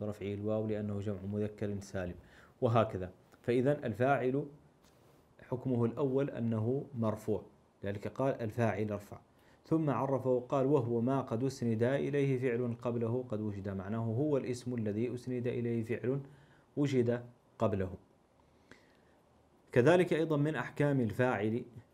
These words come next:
أنه تارة يأتي اسما ظاهرا وتارة يأتي ضميرا،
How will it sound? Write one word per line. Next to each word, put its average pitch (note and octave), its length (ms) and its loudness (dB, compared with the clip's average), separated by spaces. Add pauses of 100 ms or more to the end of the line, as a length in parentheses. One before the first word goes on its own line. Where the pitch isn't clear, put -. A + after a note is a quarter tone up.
(300)
أنه C#3 400 2
تارة C#3 420 0
يأتي C3 420 -2
اسما B2+ 240 -4
ظاهرا A2+ 480 0
وتارة D3 500 -4
يأتي C3 340 -4
ضميرا، A2+ 440 2